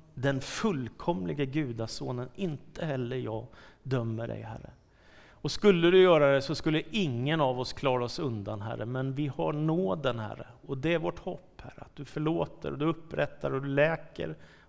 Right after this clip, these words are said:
och du helar, Herre. Och i den tron vill vi leva och dö, Herre.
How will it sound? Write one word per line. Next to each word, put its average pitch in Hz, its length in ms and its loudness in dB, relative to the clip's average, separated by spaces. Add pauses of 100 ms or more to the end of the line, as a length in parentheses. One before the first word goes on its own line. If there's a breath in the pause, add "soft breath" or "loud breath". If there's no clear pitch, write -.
och 139 80 -6
du 131 80 2
helar, 117 500 -2
Herre. - 200 -8
Och 131 100 -6
i 131 40 -4
den 147 220 0
tron 156 360 -4
vill 131 200 -2
vi 127 160 -4
leva 127 460 -2
och - 280 -10
dö, 127 300 -4
Herre. 113 260 -12